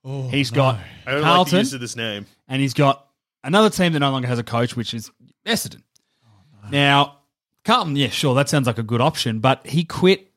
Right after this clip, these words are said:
Speaker 2: North 'cause he didn't wanna do a team going back to the start. Essendon are probably looking for someone who's taking their list that should be playing finals,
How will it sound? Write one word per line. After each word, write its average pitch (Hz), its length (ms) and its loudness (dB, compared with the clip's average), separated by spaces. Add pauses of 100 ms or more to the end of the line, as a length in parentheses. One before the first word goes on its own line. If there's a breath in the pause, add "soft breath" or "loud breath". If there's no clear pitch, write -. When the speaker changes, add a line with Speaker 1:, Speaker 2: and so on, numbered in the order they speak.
Speaker 2:
North 139 340 2
'cause 120 120 -2
he 120 80 0
didn't 127 160 0
wanna 120 200 2
do 110 380 0
a 107 80 -12
team 117 400 -2 (300)
going 120 180 0
back 113 120 0
to - 60 -20
the 104 80 -8
start. - 360 0 (920 loud breath)
Essendon 170 360 4
are 143 60 2
probably 135 240 2
looking 147 240 2
for 135 60 0
someone 123 340 0
who's 113 140 -2
taking 143 400 0
their 120 140 0
list 127 340 0
that 120 140 -2
should 170 200 2
be 160 100 2
playing 131 320 -2
finals, 127 600 0